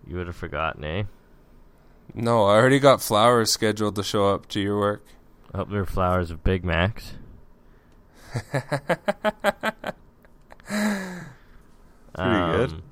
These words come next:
Speaker 1: so there's, yeah, there's one more thing, uh, I wanted to talk about. I can't,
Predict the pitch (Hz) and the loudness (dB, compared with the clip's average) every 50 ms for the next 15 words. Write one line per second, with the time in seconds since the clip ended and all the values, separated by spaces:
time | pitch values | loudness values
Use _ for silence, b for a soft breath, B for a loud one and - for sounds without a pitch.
0 | - - b b b b - 127 131 127 120 123 123 107 123 135 127 113 98 104 | -20 -20 b b b b 0 2 2 4 4 2 0 0 2 2 2 2 2 2
1 | 110 104 113 120 120 120 117 113 113 113 117 113 - - 110 107 104 101 98 98 | 0 0 0 0 0 0 0 0 2 2 0 -2 -4 -6 -6 -6 -4 -4 -6 -6
2 | 92 85 85 90 82 80 71 60 67 87 90 90 90 85 - - 95 85 87 85 | -6 -4 -4 -2 -2 -2 -2 -2 -4 -4 -4 -6 -8 -10 -10 -8 -6 -4 -4 -4
3 | 90 87 87 90 85 73 87 98 - 120 113 - | -6 -6 -6 -6 -6 -6 -6 -6 -6 -6 -8 -8